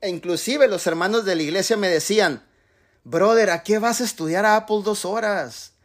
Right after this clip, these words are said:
¿A qué te metes ahí?". Ahí vas a, ahí vas a perder tu tiempo. Estás fracasando ahí, hermano.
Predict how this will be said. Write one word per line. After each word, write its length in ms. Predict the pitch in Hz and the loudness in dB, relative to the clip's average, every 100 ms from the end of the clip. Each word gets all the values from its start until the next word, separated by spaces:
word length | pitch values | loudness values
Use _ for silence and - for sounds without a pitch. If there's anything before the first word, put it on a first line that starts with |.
| _ | _
¿A 160 | - 156 | -14 -6
qué 140 | 165 | -6
te 160 | 170 220 | -2 -2
metes 400 | 220 226 220 165 | -2 -2 -2 -2
ahí?". 360 | 156 214 202 - - _ _ - 143 | -2 -2 -6 -10 -20 _ _ -14 -6
Ahí 140 | 151 | -2
vas 200 | 214 214 | 0 0
a, 200 | 233 - | -2 -2
ahí 160 | 151 170 | -4 0
vas 160 | 220 | 2
a 160 | 254 202 | 0 2
perder 400 | 156 135 156 196 | -2 2 0 -2
tu 160 | 202 202 | -8 -10
tiempo. 500 | 143 208 214 226 208 - _ | -6 -6 -6 -10 -12 -14 _
Estás 260 | 165 196 | -8 -8
fracasando 920 | - 277 247 - 135 - - 233 233 208 | -4 -2 -2 -4 -6 -6 -4 -2 2 2
ahí, 240 | 156 226 | 2 2
hermano. 520 | 247 185 143 120 104 | 0 0 -4 -4 -10